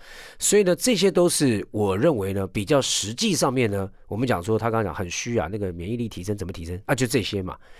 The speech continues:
这些自然存在的，我们把它顾好、稳定好，自然而然呢，这个当病毒来袭的时候，我们有能力去抵挡它哈。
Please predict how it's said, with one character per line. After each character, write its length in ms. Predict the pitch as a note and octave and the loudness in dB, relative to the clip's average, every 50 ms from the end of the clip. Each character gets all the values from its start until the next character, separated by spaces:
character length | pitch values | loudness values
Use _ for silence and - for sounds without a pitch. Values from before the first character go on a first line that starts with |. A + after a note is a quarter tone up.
| - - - | -20 -18 -4
这 120 | - C#3 | 2 2
些 60 | C3+ B2+ | 2 2
自 240 | - - F#3+ E3+ | 2 0 2 2
然 200 | B2 G2+ G2+ G2 F2 D#2+ - | 4 2 2 -2 -6 -8 -8
存 200 | - - F#2 F#2+ | -8 -6 -2 0
在 180 | A#2+ A2 F#2 | 0 0 0
的， 80 | E2 D#2 - | 0 -4 -6
我 100 | - F#2+ | -6 -4
们 140 | F#2+ G2 F2 | -4 -4 -4
把 140 | F#2 F2 | -4 -6
它 260 | F2 F#2 F#2 F#2 G#2+ - - - - - - - - | -6 -4 -6 -6 -8 -10 -18 -20 -20 -20 -20 -18 -2
顾 200 | - A3+ F#3+ B2+ | 2 4 4 4
好、 240 | - - - - - - - - - - - - - | 4 0 -2 -6 -8 -10 -20 -20 -20 -20 -20 -20 -8
稳 280 | - G#2+ G#2+ G2 F#2+ G2+ | 0 2 2 2 2 2
定 160 | E3 D#3 B2 | 2 2 2
好， 220 | G2 E2+ C#2+ - - - - | 2 -2 -4 -6 -10 -18 -14
自 160 | - - F#3 | -4 0 2
然 140 | D#3 B2+ A#2 | 2 2 2
而 60 | G#2+ | 0
然 180 | F#2+ F#2 F#2 F#2 | 0 0 -2 0
呢， 200 | F#2+ F#2+ F#2+ F#2+ - - - - - - - - | 0 0 0 -2 -6 -16 -20 -20 -20 -20 -20 -14
这 160 | - - A#2+ | -2 2 2
个 80 | G#2 G2 | 2 4
当 200 | - A#2+ A#2+ A2+ | 4 2 0 0
病 200 | A2 - D3+ B2 | 2 0 0 2
毒 160 | G2 G#2 F#2+ G#2 | 2 2 2 4
来 160 | F#2+ F#2 G2 | 4 4 2
袭 180 | - - G2 | 0 0 -2
的 100 | F#2 F#2 | -4 -4
时 100 | F2 - | -2 0
候， 60 | F#2 E2 | -2 -2
我 120 | D2 F#2 | -2 -4
们 140 | F2+ G2+ G#2 | -2 0 0
有 120 | F#2 E2 | 0 -2
能 220 | E2 E2 F2+ F#2+ A#2+ | -2 -4 -4 0 0
力 120 | D3+ C#3 | 0 2
去 100 | - B2+ | 0 -2
抵 220 | - - - F#2 A2 | -4 -4 -8 -8 -4
挡 200 | - F2 D2 - - | -4 -4 -6 -6 -6
它 220 | - E2 E2 E2+ | -4 -2 -2 0
哈。 180 | E2+ E2 B1 | -2 -2 -6